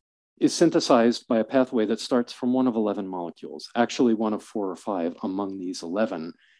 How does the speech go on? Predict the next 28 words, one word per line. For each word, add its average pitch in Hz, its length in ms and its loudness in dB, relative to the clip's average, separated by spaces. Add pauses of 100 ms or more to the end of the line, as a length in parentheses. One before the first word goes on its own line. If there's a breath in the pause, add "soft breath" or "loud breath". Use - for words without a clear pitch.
And 135 140 2
it 117 60 2
happens 147 400 4
that 123 100 -4
there 110 120 0
is 107 120 -4
a 113 40 -6
pathway 139 440 2
that 107 160 -6
goes 95 260 -6
through - 240 0
the 175 100 2
eleven, 87 460 -4 (380)
the 127 80 6
eleven 101 300 2
that 101 120 0
is 120 140 4
a 107 40 -8
metabolic 87 520 -8
pathway. - 580 -16 (840 soft breath)
If 156 160 6
we 156 80 10
look 175 160 8
at 147 100 6
where 151 140 8
there's 135 240 6
variation 131 840 4 (480)
in 135 440 2